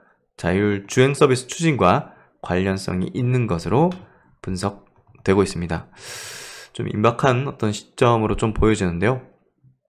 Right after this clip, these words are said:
그만큼 시장에 미칠 파급력이 매우 크다는 측면에서 우리는 보다 더, 어, 선행적으로 움직임이 필요한 국면이 아닐까, 그렇게 좀 생각이 됩니다.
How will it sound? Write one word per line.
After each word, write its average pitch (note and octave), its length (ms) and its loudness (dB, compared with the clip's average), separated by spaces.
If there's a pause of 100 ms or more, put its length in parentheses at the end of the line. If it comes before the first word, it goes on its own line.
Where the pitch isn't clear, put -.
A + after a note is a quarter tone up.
(520)
그만큼 G2 360 -4
시장에 A#2+ 880 4
미칠 A2+ 420 0
파급력이 A#2+ 720 2
매우 G#2 300 0
크다는 E3 340 2
측면에서 A2 680 0 (680)
우리는 G#2 580 -2
보다 D3+ 220 6
더, C#3+ 380 4 (180)
어, F#2+ 180 -10 (220)
선행적으로 C3+ 840 0 (280)
움직임이 G2+ 540 -4
필요한 A#2+ 380 0
국면이 G2+ 360 -4
아닐까, F2 520 -4 (320)
그렇게 G2 220 -12
좀 F#2+ 140 -4
생각이 A2 300 -2
됩니다. F2+ 400 -6